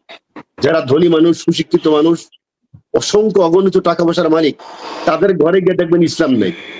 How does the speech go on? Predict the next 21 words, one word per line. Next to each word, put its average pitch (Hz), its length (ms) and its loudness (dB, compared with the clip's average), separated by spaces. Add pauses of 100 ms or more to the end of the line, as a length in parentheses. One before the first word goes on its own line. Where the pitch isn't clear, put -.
(260)
তারা 170 120 2
ইসলাম 180 240 0
নিয়ে 202 140 2
চিন্তাও 214 380 2
করে 208 180 2
না, 208 100 2
তারা 185 200 0
মসজিদেও 175 520 2
আসে 180 220 0
না, 196 140 0
মাদ্রাসাও 165 540 0
যায় 185 180 0
না, 196 100 0 (500)
ওয়াজ 190 260 2
মাহফিলও 160 360 2
আসে 101 200 -4
না। 85 60 -8 (880)
আরেকটা 202 380 -2
শ্রেণী 220 280 2
হচ্ছে 220 300 0 (420)
লোয়ার, 151 400 2